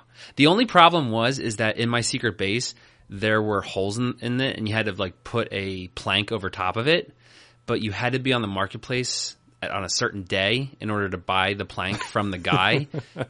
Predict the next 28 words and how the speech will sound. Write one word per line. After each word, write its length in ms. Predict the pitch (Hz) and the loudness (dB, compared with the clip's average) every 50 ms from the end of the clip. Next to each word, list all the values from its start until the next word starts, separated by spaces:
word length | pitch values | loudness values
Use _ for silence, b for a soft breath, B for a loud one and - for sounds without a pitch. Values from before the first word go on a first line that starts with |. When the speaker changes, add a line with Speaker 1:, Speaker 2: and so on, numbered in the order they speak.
| _ | _
Speaker 1:
And 100 | 120 117 | -4 -2
when 80 | 117 117 | 0 0
I 20 | |
was 120 | 110 104 98 | 0 -2 -4
a 40 | |
kid, 300 | - - - 175 175 165 | -4 0 2 4 6 6
I 100 | 123 98 110 | 4 4 2
was 120 | 113 110 | 2 2
always 240 | 117 120 120 120 113 | 2 4 2 2 0
trying 300 | - - 123 120 117 113 | -2 -2 0 0 2 0
to 40 | 101 95 | 0 -2
find 280 | - - 110 107 98 | -2 -2 -2 0 -2
the 60 | 95 | -2
guy 340 | 87 104 107 107 107 95 90 | 0 2 4 4 4 4 2
who 140 | 87 - 110 | 0 -4 -6
was 100 | 101 87 - | -4 -4 -4
selling 200 | - 110 92 92 | -2 -4 -4 -4
the 60 | 90 | -6
planks, 420 | 85 - 110 101 90 90 98 - | -6 -4 -2 -2 -2 -4 -6 -8
and 80 | - 92 | -10 -8
I 40 | 92 | -8
was 120 | 92 87 | -6 -6
never 220 | 95 92 90 90 80 | -6 -6 -4 -6 -6
able 180 | 87 87 - - | -8 -8 -10 -14
to 60 | - | -14
find 280 | - - - 57 64 - | -12 -12 -12 -12 -10 -10
them. 80 | 104 101 | -8 -8
Speaker 2:
Oh. 420 | 101 101 98 98 95 95 90 90 | -6 -4 -4 -2 -2 -2 -2 -4